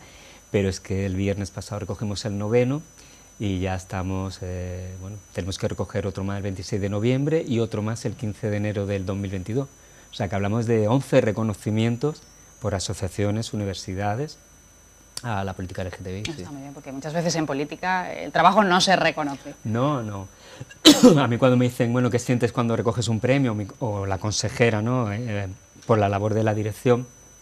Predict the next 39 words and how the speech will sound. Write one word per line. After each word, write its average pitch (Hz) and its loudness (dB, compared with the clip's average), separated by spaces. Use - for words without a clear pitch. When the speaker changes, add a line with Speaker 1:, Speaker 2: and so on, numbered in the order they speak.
Speaker 1:
por 110 2
la 98 4
labor 101 0
de 104 0
la 101 -2
consejería, 104 -4
yo 113 -2
siempre 127 2
digo, 123 0
"Oye, 113 0
me 120 -2
sigue 127 2
dando 143 2
vergüenza 120 0
<laughs> - -12
recoger 127 2
un 120 2
premio 123 4
por 110 4
hacer 117 2
el 117 -2
trabajo 127 -4
que 113 -2
tengo 117 0
que - -6
hacer", 139 0
¿no? 135 -4
Pero 107 4
es 101 -2
verdad 101 0
que, 101 0
que 120 -2
te - -2
da 104 4
mucha 113 0
fuerza, 101 -2
¿no? 95 -8
Cuando 101 -6
tú, 113 0